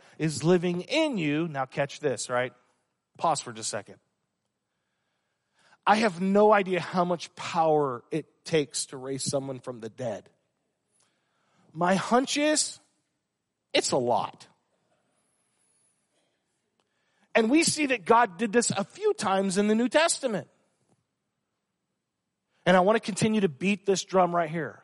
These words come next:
The same power, not a different power, but that same power is in your life as a believer. The verse continues.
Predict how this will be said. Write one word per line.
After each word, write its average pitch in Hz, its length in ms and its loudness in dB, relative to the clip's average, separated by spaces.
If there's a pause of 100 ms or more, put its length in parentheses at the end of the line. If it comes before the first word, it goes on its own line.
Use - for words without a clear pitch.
The 151 100 -12
same 208 560 -8
power, 202 520 -12 (500)
not 196 200 6
a 269 60 6
different 240 460 0
power, 165 420 0 (260)
but 233 240 6 (180)
that 277 360 4
same 285 800 0
power 233 760 4 (100)
is 208 340 0
in 277 320 -4
your 262 320 6
life 240 440 2
as 208 220 2
a 202 60 0
believer. 202 560 0 (1600)
The 120 60 -18
verse 151 240 0
continues. 131 720 -8